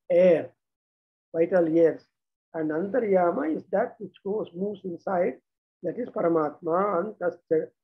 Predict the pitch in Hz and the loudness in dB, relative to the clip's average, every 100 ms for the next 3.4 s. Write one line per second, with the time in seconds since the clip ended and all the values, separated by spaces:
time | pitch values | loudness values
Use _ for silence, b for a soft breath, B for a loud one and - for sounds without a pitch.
0 | _ - 202 202 175 175 - 196 190 _ | _ -8 -6 -4 -4 -6 -8 -12 -12 _
1 | 175 165 175 196 165 185 - _ _ _ | -4 0 -2 0 -2 -4 -8 _ _ _
2 | 180 156 143 185 247 240 185 175 165 156 | 0 0 0 0 0 0 0 2 4 4
3 | 156 156 160 | 2 0 -2